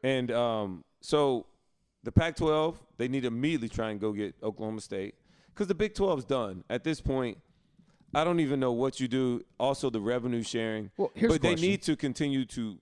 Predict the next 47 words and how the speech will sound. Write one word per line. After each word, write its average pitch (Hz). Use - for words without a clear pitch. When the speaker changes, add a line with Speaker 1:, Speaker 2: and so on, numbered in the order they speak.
Speaker 1:
they 135
gotta 175
do 143
something. 110
They 113
need 131
to 123
re- 117
Speaker 2:
Here's 214
a 143
question. 117
Speaker 1:
they 127
Speaker 2:
What, 147
Speaker 1:
gotta 160
Speaker 2:
what, 220
Speaker 1:
do 135
Speaker 2:
like, -
what, 120
what 120
Speaker 1:
something. 226
Speaker 2:
happens 214
to -
Kansas, 78
right? 113
What 156
happens 147
to 110
Kansas? 90
Speaker 1:
Kansas 202
could 160
probably 165
go 156
to 147
the 135
Big 139
Ten. 135
The 110
Big 143
Ten 147
would 113
look 120
to -
maybe 117
try 110
and 104
take 113
on 110